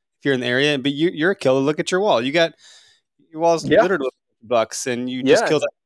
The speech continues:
Speaker 1: that you threw in your sea bag. So you're doing something right out there.
Speaker 2: Like this one right above me over here, it was, like, directly behind me. And that was the earliest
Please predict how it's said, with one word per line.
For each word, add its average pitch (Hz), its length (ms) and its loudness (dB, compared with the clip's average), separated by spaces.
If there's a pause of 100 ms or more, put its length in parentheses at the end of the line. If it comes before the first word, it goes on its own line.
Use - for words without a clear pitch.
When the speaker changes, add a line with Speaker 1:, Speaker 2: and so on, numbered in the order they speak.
(160)
Speaker 1:
that 143 180 -2
you 143 100 -2
threw 170 140 0
in 160 60 0
your 160 60 -2
sea 196 220 -4
bag. 113 280 2
So 131 200 -2
you're 131 180 -4
doing 156 320 0
something 110 640 -4
right 104 220 0
out 101 200 -2
there. 113 220 -6 (500)
Speaker 2:
Like 120 220 -12
this 143 320 -4
one 135 480 -4
right 120 360 2 (300)
above 117 520 -4
me 127 340 -6
over 120 300 -6
here, 120 600 -4
it 101 180 -16
was, 98 140 -20
like, 110 200 -6
directly 110 280 -8
behind 113 320 -10
me. 107 140 -18 (220)
And 120 80 -16
that 123 60 -6
was 139 80 -6
the 123 100 -8
earliest 139 520 -4